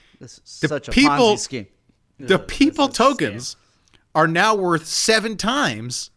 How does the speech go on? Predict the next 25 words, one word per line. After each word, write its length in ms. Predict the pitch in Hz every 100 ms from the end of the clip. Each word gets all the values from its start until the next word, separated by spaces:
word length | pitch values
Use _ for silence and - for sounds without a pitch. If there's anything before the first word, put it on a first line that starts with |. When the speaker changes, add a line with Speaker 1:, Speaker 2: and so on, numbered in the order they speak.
| -
Speaker 2:
the 100 | 156
original 300 | 180 170 160
money. 260 | 165 107 -
I 60 | 247
don't 80 | 311
know 80 |
why. 420 | 247 156 165 240 294
I 80 | 208
don't 100 | 247
know 80 | 208
why 360 | 151 160 202
these 200 | 190 165
tokens 400 | - 160 160 190
I 80 | 208
got 280 | 208 214 202
for 120 | 156
putting 420 | - 180 175 156 - -
real 220 | 131 170
money 300 | 165 175 185
in 240 | 196 214 233 - - -
are 80 | 160
somehow 320 | 202 185 190
worth 300 | 160 180 185
seven 360 | - 185 190
times, 560 | 180 175 175 208 220 -